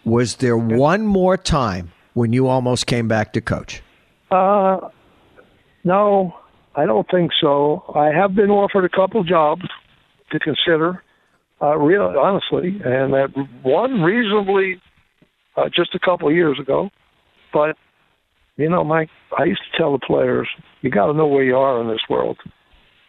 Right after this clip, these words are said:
Speaker 2: gotta know what, what you are." And it, until you really identify that as a player, you're, you're not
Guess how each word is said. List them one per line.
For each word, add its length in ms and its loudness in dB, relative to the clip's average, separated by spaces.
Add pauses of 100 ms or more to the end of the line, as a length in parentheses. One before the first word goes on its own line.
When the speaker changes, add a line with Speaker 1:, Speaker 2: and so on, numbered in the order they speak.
Speaker 2:
gotta 180 2
know 120 4
what, 260 0
what 240 0
you 80 -6
are." 340 -2 (760)
And 280 0
it, 120 -8 (420)
until 240 -2
you 460 2
really 360 2
identify 720 0
that 260 2
as 180 0
a 60 -6 (100)
player, 400 2 (1200)
you're, 340 0
you're 200 2
not 300 0